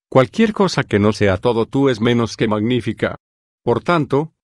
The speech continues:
si deseas garantizar que producirás una elección o un resultado menos que magnífico, toma una decisión solo desde tu chakra raíz.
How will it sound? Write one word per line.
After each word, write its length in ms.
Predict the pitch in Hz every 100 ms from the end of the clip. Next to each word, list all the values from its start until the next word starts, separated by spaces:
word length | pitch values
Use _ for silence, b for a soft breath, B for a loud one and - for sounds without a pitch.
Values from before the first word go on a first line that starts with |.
| _
si 200 | - 147
deseas 480 | 127 131 139 131 110
garantizar 720 | 123 113 101 131 - 127 123
que 140 | 139
producirás 800 | - 143 131 120 113 117 117 -
una 320 | 139 131 117
elección 520 | 101 101 - - 160
o 40 | 147
un 200 | 135 127
resultado 560 | 117 - 107 131 123
menos 360 | 113 120 117 -
que 120 | 123
magnífico, 680 | 107 107 123 117 110 - 85 _ _
toma 280 | 131 120
una 280 | 113 117 113
decisión 540 | 104 98 113 - 131 117
solo 380 | - 120 120
desde 340 | 127 123 104 123
tu 140 | -
chakra 480 | 110 - 123 - 117
raíz. 460 | 104 107 98 -